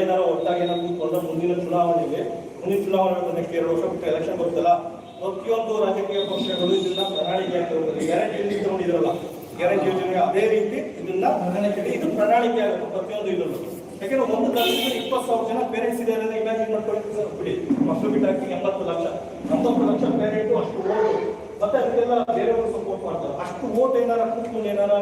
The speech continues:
ನಾವು, ಅದು ಮೊದಲೇ ಒಂದು ಬಿ ಎ ಚಳವಳಿ ಮಾಡ್ಬೇಕು. ಬಿ ಎ ಗೆ ಚಳವಳಿ ಮಾಡಿ ಸರ್ಕಾರಕ್ಕೆ ಎಕ್ಸ್ಟ್ರಾ ಕೊಡ್ತಾರೆ. ಈ ಮೂರು ಪಕ್ಷ ಇದೆಯಲ್ಲ ರಾಜಕೀಯ ಪಕ್ಷ, ಮೂರು ಪಕ್ಷ ಚುನಾವಣಾ ಪ್ರಣಾಳಿಕೆ ಮಾಡ್ಬೇಕು. ಈ ಗ್ಯಾರಂಟಿ ಯಾವ ರೀತಿ ಮಾಡಿದ್ರೆ ಈ ಗ್ಯಾರಂಟಿ ಕೂಡ ಇದಕ್ಕೆ ಹೇಳ್ತಾರೆ.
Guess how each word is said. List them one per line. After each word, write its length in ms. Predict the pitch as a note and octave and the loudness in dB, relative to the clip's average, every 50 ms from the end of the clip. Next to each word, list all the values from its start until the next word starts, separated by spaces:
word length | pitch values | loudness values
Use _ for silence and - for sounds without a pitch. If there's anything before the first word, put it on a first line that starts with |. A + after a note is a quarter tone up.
| F#3+ F#3 | 2 -2
ನಾವು, 160 | F3+ F3+ F3+ F#3 - - - - - - | -4 -4 -4 -4 -6 -8 -8 -6 -6 -4
ಅದು 100 | - C4+ C4 | -2 0 0
ಮೊದಲೇ 180 | B3 A#3 C4 B3 A#3 | 2 4 4 2 4
ಒಂದು 140 | A#3 A3+ A3+ - A3+ - - - - | 4 2 0 0 -2 -4 -6 -8 -10
ಬಿ 80 | - F#3 - | -6 0 0
ಎ 40 | A#3 - - | 0 0 0
ಚಳವಳಿ 260 | - F3+ F3+ F3+ F3+ E3+ D#3+ | -4 -2 -2 -2 0 -2 -2
ಮಾಡ್ಬೇಕು. 260 | D#3 - - - - - - - - - - - - | -4 -4 -6 -6 -8 -10 -12 -14 -14 -16 -16 -16 -12
ಬಿ 80 | - F#3+ G#3+ | -4 -2 0
ಎ 40 | - A3+ | 2 2
ಗೆ 80 | G#3+ G#3+ G#3+ G#3+ G#3+ | 2 2 2 0 0
ಚಳವಳಿ 280 | G#3 - G3 G3+ G3+ G3+ | 0 0 0 0 0 0
ಮಾಡಿ 140 | G3+ G3+ G3+ - - | 0 0 0 -2 -4
ಸರ್ಕಾರಕ್ಕೆ 340 | - - G3 F#3+ F#3 F3+ F#3+ | -6 -2 -2 -2 -2 -2 -4
ಎಕ್ಸ್ಟ್ರಾ 200 | - - F#3+ G3 - | -4 -6 -6 -4 -2
ಕೊಡ್ತಾರೆ. 300 | - - F#2 - - - - - - - - - - - | -2 -2 0 0 0 0 0 -4 -6 -10 -12 -12 -6 -4
ಈ 20 | D#3 D#3 | -2 0
ಮೂರು 180 | D#3+ G#3+ C4+ B3+ - A#3+ | 2 2 2 4 2 2
ಪಕ್ಷ 160 | - - - G3+ F#3+ | 2 2 2 0 0
ಇದೆಯಲ್ಲ 200 | F3+ F3+ F3 E3 D#3+ | -2 0 0 2 2
ರಾಜಕೀಯ 320 | E3 - - E3+ F3 F3+ - F3 | 2 0 0 -2 -2 -2 0 -2
ಪಕ್ಷ, 140 | E3+ - - - - - - - | -2 -2 -2 -2 -2 -2 -4 -2
ಮೂರು 180 | - - C4+ C4 - - | 0 0 2 2 0 0
ಪಕ್ಷ 140 | - - - G#3 - - - - A#3+ - - | -2 2 2 2 2 2 0 -2 -4 -4 -4
ಚುನಾವಣಾ 320 | F#3 F#3+ G3 G3 G3 G3+ G3 F#3+ E3+ | -4 0 0 2 2 2 0 0 -4
ಪ್ರಣಾಳಿಕೆ 460 | E3 E3 F3+ F3+ F3+ F3+ F3 E3+ F3 F3 F3 F3 F3 | -2 -2 -2 -2 -2 -4 -4 -4 -6 -4 -4 -4 -4
ಮಾಡ್ಬೇಕು. 260 | - - E3 - - - - - | -4 -6 -6 -8 -8 -10 -10 -4
ಈ 40 | - | 2
ಗ್ಯಾರಂಟಿ 260 | D#3+ F3 G3+ - - G#3 | 2 2 2 2 2 0
ಯಾವ 80 | G3+ G3+ | 0 0
ರೀತಿ 120 | G3+ G3+ G3+ G3 | 0 -2 -2 -2
ಮಾಡಿದ್ರೆ 260 | G3 F#3+ F#3 F3+ - - - - - - - - | 0 0 2 2 2 2 0 -4 -6 -8 -8 -10
ಈ 40 | - - | -6 -2
ಗ್ಯಾರಂಟಿ 260 | F3 G3 B3 B3+ A#3+ B3 A#3+ | 2 2 4 4 4 2 2
ಕೂಡ 100 | B3+ C4 B3+ A3+ | 2 2 2 0
ಇದಕ್ಕೆ 200 | A#3 - A3+ G#3 G3+ | 0 2 4 2 2
ಹೇಳ್ತಾರೆ. 280 | F#3+ - G3 G3 - | 2 0 -2 -2 -4